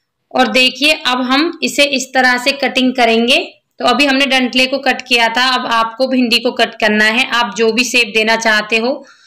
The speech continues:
वो यहाँ पर दे सकते हो, लेकिन अगर आप इस तरह से बनाएंगे, इसे चार भागों में कट करके, तो ये बहुत ही स्वादिष्ट लगती है।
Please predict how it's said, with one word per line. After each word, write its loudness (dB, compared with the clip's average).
वो 2
यहाँ 2
पर 0
दे 2
सकते -4
हो, 4
लेकिन 0
अगर 0
आप 0
इस -6
तरह 2
से -4
बनाएंगे, 2
इसे 0
चार 0
भागों -4
में -4
कट -4
करके, 0
तो -8
ये 2
बहुत 0
ही 2
स्वादिष्ट -2
लगती 0
है। 0